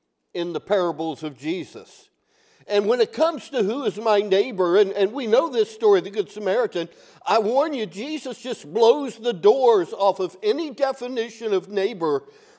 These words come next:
that would limit the intensity and the scope of loving one's neighbor. This parable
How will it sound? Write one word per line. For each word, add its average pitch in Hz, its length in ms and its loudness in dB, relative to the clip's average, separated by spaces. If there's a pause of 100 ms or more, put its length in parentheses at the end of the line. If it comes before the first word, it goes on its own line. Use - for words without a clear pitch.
that 202 280 6
would 214 220 4
limit 247 540 -2
the 190 200 -2
intensity 180 1000 -6 (400)
and 185 260 -4
the 175 100 -4
scope 254 800 0 (720)
of 170 220 -6
loving 214 540 -4
one's 113 400 -8
neighbor. 98 440 -16 (3000)
This 139 180 -12
parable 151 760 0